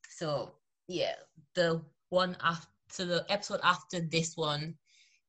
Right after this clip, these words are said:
I'll give you a roundup of how that went. But you guys can check in with me on social media as always to see that. But yeah, that was the announcement. And thank you all for listening. Thank you to my special guest, Miss Jennifer Ezechukwu, for being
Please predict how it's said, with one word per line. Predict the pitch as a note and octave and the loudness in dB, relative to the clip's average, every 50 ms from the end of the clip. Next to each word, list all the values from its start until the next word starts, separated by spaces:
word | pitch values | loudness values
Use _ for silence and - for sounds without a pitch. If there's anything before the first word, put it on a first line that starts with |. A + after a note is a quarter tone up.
| _ _ - | _ _ -2
I'll | D#3+ D#3+ D#3 | -2 -2 -2
give | D#3 E3 D#3 D3+ | -2 -4 -4 -2
you | E3+ D#3+ | -2 -2
a | |
roundup | E3 D#3+ D#3 D3+ D3 D3 D3 | -2 -2 -2 -4 -6 -6 -8
of | F3 E3 - | -10 -10 -8
how | - D#3 D#3 D#3 | -6 -4 -2 0
that | D3+ D3 D3 D3 | -2 -2 -2 0
went. | D3+ D3+ D3 D3 D3+ C#3+ - _ _ - | 0 0 0 -2 -4 -8 -14 _ _ -6
But | - E3+ | -4 -2
you | E3 D#3+ | 0 0
guys | E3 D#3 D3+ - | 0 0 0 -2
can | F#3 | -6
check | - G#3 F#3 - | -6 -6 -6 -4
in | G3 | -4
with | F#3 F#3 | -4 -2
me | F3 E3 | -2 -2
on | E3 | -2
social | - F3 E3 E3 D#3+ D#3 | -2 -4 -4 -4 -6 -6
media | D3+ D3 D3 D3 D3 | -6 -6 -4 -6 -6
as | D3 C#3+ D3 | -6 -6 -6
always | C#3+ C#3 C#3+ C#3+ C#3+ C#3+ C#3+ C#3+ | -4 -4 -4 -4 -6 -8 -8 -10
to | - - | -12 -16
see | D3 - - D3+ C#3+ | -16 -14 -12 -10 -6
that. | C#3 C#3+ C#3+ - - - - - - - _ _ _ _ _ - | -2 0 0 0 -2 -6 -20 -20 -20 -20 _ _ _ _ _ -2
But | E3+ F3+ F#3 D#3+ | 4 6 6 8
yeah, | F3 F3 E3+ | 8 6 8
that | F#3+ G3+ G#3+ | 8 6 6
was | G#3+ G#3+ | 4 2
the | A#3+ A3+ | 0 0
announcement. | G#3+ G3+ G3 F#3+ G3 G3 - - G3+ G3 A3 A3 - _ _ _ _ _ _ _ - | 2 4 2 2 2 0 -4 -2 0 0 0 0 -4 _ _ _ _ _ _ _ 6
And | F#3 F#3 F3+ F3 F3 E3+ E3+ E3 | 8 8 8 8 6 4 0 -4
thank | D3 - - - G#3 G#3 G3 - - | -6 -10 -6 -2 0 0 0 -2 -4
you | G#3+ - - | -10 -6 0
all | F3+ F#3+ F#3 F#3 F#3 F#3 F3+ F3+ F3+ - - - | 4 6 8 8 8 8 6 4 2 0 -6 -2
for | - F#3 F3 E3+ E3 E3 D#3+ - D#3 | 2 4 4 6 6 4 2 2 -2
listening. | E3+ F#3 F3+ E3+ - - F#3+ F3+ F3+ F#3 F3+ | -2 -2 -2 -2 -2 -4 -4 -2 -2 -2 -2
Thank | - G#3 F#3+ F3+ | -2 -2 -2 -2
you | G3 | -2
to | G3 G3+ | -2 -2
my | F#3+ | -2
special | F#3 - G#3 G3 - G3+ G3 | 0 0 -2 -2 -2 -2 -4
guest, | F#3 F3+ G#3 G3+ F#3+ F#3+ G3 - - - - - - _ - - - - - - _ _ | -4 2 6 8 8 8 6 0 -6 -8 -8 -14 -16 _ -20 -20 -20 -20 -20 -20 _ _
Miss | - G#3+ G#3+ G3+ G3 - - - _ - G3 G3 F#3+ F#3 | -4 -2 0 0 -2 -2 -6 -14 _ -6 -6 -4 -2 2
Jennifer | E3+ A3+ A3 G#3+ G#3+ G3+ G#3+ G#3+ | 6 8 8 8 6 4 2 2
Ezechukwu, | G#3 G#3+ G#3 G#3 G#3 - A#3 A3+ - A#3 A3+ A3 | 2 2 0 -2 -4 -4 -6 -6 -8 -10 -10 -10
for | - - G#3+ G3 | -8 -8 -8 -6
being | - G3+ G3 G3 G3 F#3+ F#3+ G3 | -4 -4 0 2 2 2 2 0